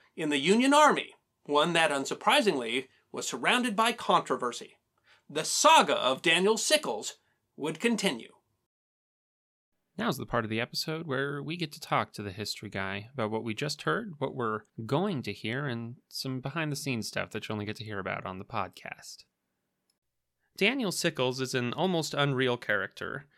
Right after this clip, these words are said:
Speaker 2: Despite so many dramatic <laughs> crimes and controversies, and many more than what we talk about just in this episode, his reputation just seemed to keep coming out i-, intact for the most part.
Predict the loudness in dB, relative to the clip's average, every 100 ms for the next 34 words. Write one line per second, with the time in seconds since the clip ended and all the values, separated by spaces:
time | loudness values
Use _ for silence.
0 | _ -10 0 2 2 2 0 0 2 2
1 | 2 0 2 4 4 2 -2 -6 -4 -4
2 | -2 -4 -6 -4 -4 -6 -8 -8 -4 0
3 | 2 2 2 0 -2 -4 -6 -4 -6 -4
4 | -4 -4 -6 -10 -6 -6 -6 -10 -4 -2
5 | -2 -2 -4 -4 -10 -20 -8 -4 -2 -2
6 | -2 0 0 0 -2 -2 -2 -2 -4 -14
7 | -12 -4 -4 -2 -2 -4 -4 -6 -4 -4
8 | -4 -8 _ _ _ -10 -8 -2 -2 -2
9 | -4 -4 -6 -10 -12 -12 -8 -6 -4 -4
10 | -6 -8 -6 -6 -8 -14 -20